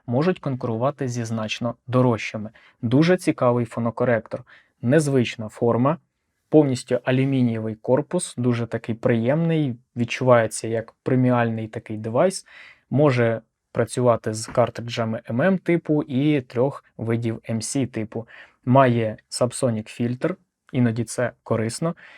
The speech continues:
І, що незвично для девайсів такої цінової категорії, це балансний вихід. Якщо порівнювати його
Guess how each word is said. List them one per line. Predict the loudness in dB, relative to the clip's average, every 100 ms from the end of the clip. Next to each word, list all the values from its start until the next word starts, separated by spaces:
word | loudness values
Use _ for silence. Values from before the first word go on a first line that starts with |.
| -20 _
І, | 2 4 6 4 2 -2 _ _ _
що | -2 4 4 4
незвично | 0 0 0 0 -2 -6
для | -2 0 2 2 -2 -8 _ _ _ -6
девайсів | 2 4 4 2 -6 -6
такої | -4 -2 -2 -4
цінової | -6 -6 -4 -6
категорії, | -8 -6 -2 0 2 0 -2
це | 0 0 0 -2 _ _ _ _ 0
балансний | 4 4 2 -2 -8 -8 -10 -12
вихід. | -2 0 0 -6 -12 -14 _ _ _ _ _ _ _ _
Якщо | -2 0 2 2
порівнювати | 2 2 2 2 2 0
його | -4 -4 0 0